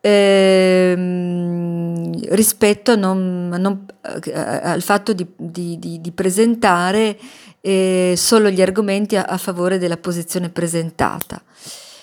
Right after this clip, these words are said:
Eh, un'altra caratteristica è che, eh, che emerse è che coloro che hanno un grado di istruzione, coloro che avevano un grado di istruzione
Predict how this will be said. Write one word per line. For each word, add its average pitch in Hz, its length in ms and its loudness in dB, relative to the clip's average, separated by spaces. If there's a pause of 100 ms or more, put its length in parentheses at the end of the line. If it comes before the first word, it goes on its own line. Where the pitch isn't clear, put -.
(180)
Eh, 202 560 0
un'altra 247 680 2
caratteristica 233 1300 -2
è 233 400 2
che, 208 520 0
eh, 180 380 -4 (340)
che 214 120 -4
emerse 214 500 2
è - 20 0
che 185 200 -2 (260)
coloro 262 340 6
che 262 120 -2
hanno 220 180 2
un 208 80 -2
grado 220 300 2
di 185 120 -8
istruzione, 190 1120 -2
coloro 196 300 -4
che 214 100 -6
avevano 202 280 -2
un 180 60 -6
grado 208 240 0
di 180 100 -4
istruzione 196 600 -2